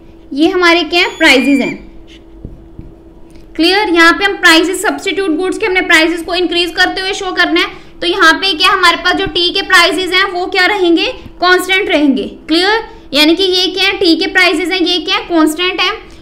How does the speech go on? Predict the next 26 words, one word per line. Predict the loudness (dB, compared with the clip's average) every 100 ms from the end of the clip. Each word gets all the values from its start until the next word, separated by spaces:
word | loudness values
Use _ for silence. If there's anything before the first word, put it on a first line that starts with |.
| -4
यहाँ | 2 2
पे | 2 -2
कॉफी | 0 0 0
के | -4
prices | 0 2 2 -2 -4
क्या | 0
हो | 0
रहे | 0
हैं, | 0
increase | 0 0 0 2
हो | 2
रहे | 2
हैं, | 0
यानी | 0
कि |
substitute | 0 -2 -2 -6 -4 -4 -2
के | -2 -2
prices | 0 0 0 -4
को | -4
हमने | -2 -2
increase | -4 -6 -8 0
करते | 0 0
हुए | -4
शो | -2 -4
करना | -2 -2 -2
है। | -4 -8